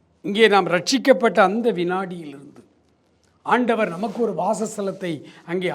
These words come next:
ஆயத்தப்படுத்துகிறார். இந்த உலகத்திலே நாம் வாழும், கர்த்தருக்காக வாழ்கிற அந்த தியாகமான வாழ்க்கை, பரிசுத்தமான வாழ்க்கை, அன்பு நிறைந்த வாழ்க்கைக்கு ஏற்ற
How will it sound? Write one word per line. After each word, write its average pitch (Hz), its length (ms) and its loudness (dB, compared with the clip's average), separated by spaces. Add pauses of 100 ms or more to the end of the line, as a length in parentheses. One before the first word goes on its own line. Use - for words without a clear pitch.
(140)
ஆயத்தப்படுத்துகிறார். 156 1000 -8 (1080)
இந்த 185 100 0 (100)
உலகத்திலே 277 560 6
நாம் 214 180 2 (120)
வாழும், 233 420 4
கர்த்தருக்காக 247 840 2
வாழ்கிற 226 380 0 (420)
அந்த 180 160 -2 (120)
தியாகமான 220 760 2
வாழ்க்கை, 220 360 2 (100)
பரிசுத்தமான 226 800 -2
வாழ்க்கை, 208 360 0 (360)
அன்பு 233 340 0
நிறைந்த 247 400 2 (140)
வாழ்க்கைக்கு 220 680 -2 (540)
ஏற்ற 269 400 2